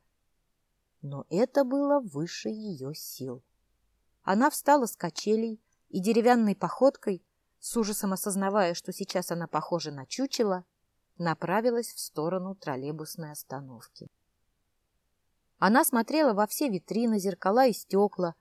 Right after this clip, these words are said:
в которых мелькало ее отражение. И ничего утешительного она не видела. Она обнаружила только самую обыкновенную девочку, даже девушкой назвать трудно,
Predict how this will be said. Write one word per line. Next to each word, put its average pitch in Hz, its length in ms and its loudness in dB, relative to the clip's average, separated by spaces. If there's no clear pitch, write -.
в - 80 -20
которых 185 360 0
мелькало 202 440 2
ее 175 280 0
отражение. 147 760 -8
И 170 80 0
ничего 170 460 -2
утешительного 240 880 -2
она 214 360 -2
не 143 200 -12
видела. 131 460 -10
Она 233 300 8
обнаружила 277 640 6
только 294 340 2
самую 302 460 6
обыкновенную 233 720 2
девочку, 185 640 0
даже 185 300 4
девушкой 156 400 -2
назвать 151 340 -6
трудно, 151 400 -8